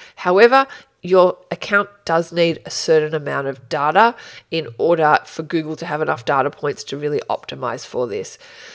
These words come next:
The risk is if you set your target C P A too low, because who doesn't want cheap leads, right? So m-, I might set my target C P A for, you know, five dollars, and Google then is very, very constrained in what it will show impressions for and clicks.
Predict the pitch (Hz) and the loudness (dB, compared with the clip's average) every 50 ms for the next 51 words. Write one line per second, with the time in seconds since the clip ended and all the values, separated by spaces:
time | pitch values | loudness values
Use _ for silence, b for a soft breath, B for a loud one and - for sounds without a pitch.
0 | B B - 170 180 202 269 302 285 - - - - - - - 208 202 190 196 | B B -4 -2 -2 0 0 0 -2 -4 -6 -10 -12 -6 0 2 2 2 2 -2
1 | - - 180 175 170 - 180 175 170 170 165 - - - 185 - - 175 165 - | -2 0 0 0 0 0 -4 -4 -2 -2 -2 -2 2 2 2 4 2 0 -2 -4
2 | - - 160 160 170 170 - - - - - 170 165 - - 165 160 143 147 143 | -6 -8 -6 -6 -2 -2 -2 -2 -2 -4 -4 -4 -4 -4 -4 -2 0 0 0 -2
3 | - - - 156 151 151 147 151 143 143 175 220 370 403 415 - 185 - - 143 | -6 -8 -8 -8 -6 -6 -4 -2 2 4 6 6 6 6 4 2 -4 -8 -8 -8
4 | 131 - - - 185 180 180 - 156 156 160 156 - _ - 147 143 - - - | -8 -8 -6 -4 -4 -2 0 0 0 0 0 -4 -8 _ -8 -8 -8 -8 -8 -8
5 | - 165 139 - - - - 104 - 349 427 440 - - - - _ - - 196 | -6 -6 -6 -6 -8 -6 -4 0 0 0 0 0 -4 -12 -20 -20 _ -10 -6 -6
6 | 214 214 - - - 151 143 135 - 131 - 139 156 156 156 - - - 147 - | -4 -6 -6 -6 -2 -2 -2 -2 -2 -6 -6 -6 -4 -4 -4 -4 -6 -8 -10 -8
7 | - 127 131 - - 147 147 151 135 - - - 156 147 - 151 147 143 143 143 | -8 -8 -8 -8 -8 -8 -6 -6 -6 -6 -8 -8 -8 -8 -4 -2 0 2 2 0
8 | 143 - - 131 127 117 - 151 131 120 135 - _ - 147 143 151 165 170 - | 0 -2 -2 -2 -2 -2 -2 -2 -2 -4 -4 -4 _ -2 0 0 0 -2 0 2
9 | 165 160 160 160 160 170 - B B B B B B B B B B B B B | 6 8 8 8 8 6 2 B B B B B B B B B B B B B
10 | - 165 156 160 156 156 - - 185 175 165 185 185 180 185 180 175 156 156 156 | 2 4 4 4 4 0 -4 -10 -8 2 4 4 4 6 4 4 4 8 8 8
11 | 151 151 - - - - - - - 165 160 151 208 190 196 190 185 185 185 165 | 8 8 4 -2 -6 -6 -6 -6 -8 -12 -14 0 4 8 10 12 12 12 12 12
12 | 170 160 160 156 156 - - 147 147 - - - - - - 160 156 160 180 214 | 12 12 12 10 10 6 -2 -8 -4 -4 -2 -4 -4 -2 0 2 2 4 2 2
13 | 240 311 339 339 381 - - 156 151 151 151 156 143 139 135 143 160 - - - | 0 -2 -2 -4 -4 -4 -4 -4 -4 -4 -6 -8 -12 -10 0 4 4 4 4 0
14 | - 156 143 - - - 151 - - 143 139 139 143 - - 220 208 - 220 196 | -6 -10 -10 -10 -10 -12 -10 -4 -2 0 0 0 -2 -2 -2 -2 -2 -2 -4 -8
15 | - - 180 165 151 147 143 - - 202 - - - - | -6 0 2 4 4 2 0 0 0 0 0 -2 -6 -12